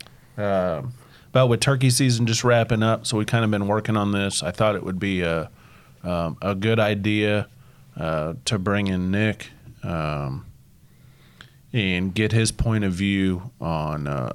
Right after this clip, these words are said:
you know, the statewide turkey population, talk about turkey hunting in general. And, uh, every spring it comes up. It's a big topic of discussion. There's a million point of views out there.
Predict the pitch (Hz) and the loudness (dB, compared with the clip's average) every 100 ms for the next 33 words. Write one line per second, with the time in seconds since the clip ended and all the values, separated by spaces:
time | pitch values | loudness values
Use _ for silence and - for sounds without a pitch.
0 | - 87 85 80 80 - 98 - 85 87 | -10 -6 -4 -4 -2 -2 -2 -2 -2 -2
1 | - 123 113 110 110 101 104 104 95 90 | -2 -4 -2 0 0 0 0 0 -2 -4
2 | - 90 85 69 - - 95 - 90 92 | -4 -6 -6 -8 -8 -6 -6 -6 -6 -4
3 | 85 76 82 95 98 90 87 87 - - | -4 -4 -6 -2 0 0 -2 -4 -14 -20
4 | - - - - 104 95 87 85 80 80 | -20 -20 -20 -6 -2 0 -2 -2 -4 -4
5 | 82 82 73 69 64 - - - - - | -6 -4 -4 -6 -10 -16 -20 -20 -20 -20
6 | - - 92 104 110 107 - 107 101 98 | -20 -6 -2 0 0 -2 -2 0 0 0
7 | 95 - 104 101 98 101 98 90 - 80 | -2 -2 0 0 0 2 2 0 -6 -12
8 | 78 90 95 95 95 107 98 92 95 95 | -8 -4 -2 -2 -2 -2 -2 -2 -4 -6
9 | 87 92 - 107 98 - 107 - - - | -4 -4 0 0 0 -2 -8 -10 -18 -20
10 | - - - 87 85 87 95 101 107 101 | -20 -14 -8 -6 -2 0 2 2 2 2
11 | 101 - 104 107 95 95 87 - 82 82 | 0 -2 -4 -8 -2 0 0 0 0 0
12 | 90 95 | -2 -2